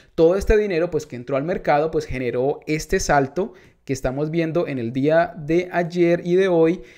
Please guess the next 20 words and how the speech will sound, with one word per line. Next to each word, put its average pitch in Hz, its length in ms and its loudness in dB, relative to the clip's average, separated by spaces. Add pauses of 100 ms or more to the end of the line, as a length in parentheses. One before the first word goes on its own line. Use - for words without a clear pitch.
(200)
y 196 180 -4
que, 180 140 -2
pues, 139 280 -2
llevó 135 360 2
a 151 40 2
la 170 80 4
moneda 151 300 -2
entonces 120 320 -6
de 123 100 -6
pasar 127 360 -4
de 131 120 -2
estos 175 220 -4
niveles 147 360 0
de 131 80 -4
los 120 160 -6
seis 127 200 -6
mil 151 240 -4
doscientos 175 760 -6
dólares 160 360 2
aproximadamente 147 1080 -6